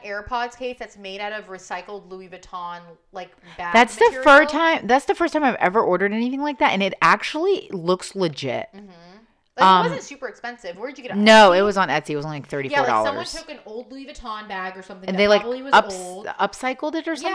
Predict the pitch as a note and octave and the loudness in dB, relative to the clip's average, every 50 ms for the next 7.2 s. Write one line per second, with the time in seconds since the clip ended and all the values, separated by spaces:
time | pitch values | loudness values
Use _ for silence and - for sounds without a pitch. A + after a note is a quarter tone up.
0 | F4+ G4 - - C4 C4+ B3+ B3 A#3 - B3+ A#3 - _ - C4+ C4 C4+ C#4+ D4+ | -4 -6 -6 -8 -8 -8 -8 -8 -10 -10 -14 -16 -16 _ -8 -6 -6 -4 -4 -6
1 | D4 D4 - _ - G3+ - - B3+ B3+ A#3+ - C#4+ D4 C#4 - C4 A#3+ A3+ A3+ | -8 -10 -18 _ -20 -20 -20 -20 -20 -20 -20 -20 -20 -20 -18 -14 -10 -10 -10 -10
2 | A3+ A#3 A#3 A3+ - - A3+ A3 A3+ G3+ F#3 F#3 F#3+ G3+ G3+ G3 - - A#3 - | -10 -12 -14 -14 -16 -18 -18 -18 -20 -20 -20 -20 -20 -20 -20 -20 -16 -16 -16 -10
3 | - C4 C#4 D4 D4 E4 F4+ A4 A#4+ - A4 B4+ B4 F#4 B3+ B3 A#3+ C#4 D4+ D#4 | 0 2 2 4 6 4 4 4 4 2 4 4 4 6 4 4 4 4 2 2
4 | D4 - - - G3 F#3 E3+ G#3+ A#3+ G#3 C#3+ A#2 G#2 - - E4+ A#4+ C5+ G4+ - | 0 -4 -8 -6 -2 2 4 4 4 4 2 0 -2 -4 -6 -4 -4 -4 -4 -4
5 | A3 A#3 G3 G#3+ B3+ B3 A3+ A#3+ C4 C#4+ C4+ A#3 A3+ B3 B3 B3 - - - _ | -6 -8 -6 0 2 4 4 4 2 0 -2 -2 -2 -4 -4 -6 -8 -8 -10 _
6 | - E3+ G3 - - D#3+ - - D3 E3+ F#3+ D#3 B2+ A2 C#3 - C#4 D4+ F4+ F4+ | -8 -8 -8 -6 -8 -10 -2 2 2 2 2 2 0 -4 -4 -4 -6 -10 -12 -10
7 | - G4+ G4 | -12 -12 -12